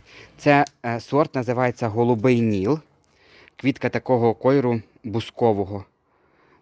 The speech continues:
Не сиренєва, не фіолетова, така от кольору буска. Вона дуже красива. Я не обламую оці пуплянки. Е, я хочу, щоб вони були такими,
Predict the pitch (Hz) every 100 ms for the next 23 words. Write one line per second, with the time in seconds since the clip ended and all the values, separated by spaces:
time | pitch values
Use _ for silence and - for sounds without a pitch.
0 | 110 120 - 120 123 180 156 127 120 117
1 | 117 110 120 113 143 - 131 120 117 123
2 | 120 117 - _ _ _ - 135 135 120
3 | 107 113 - 98 92 - _ _ _ -
4 | - 104 95 107 92 90 - 95 - 92
5 | 85 98 _ - - 127 139 147 131 143
6 | 123 110 110 117 135 - 160 165 127 -
7 | 107 101 _ - - - 104 117 127 139
8 | 131 123 117 120 120 113 110 - 113 110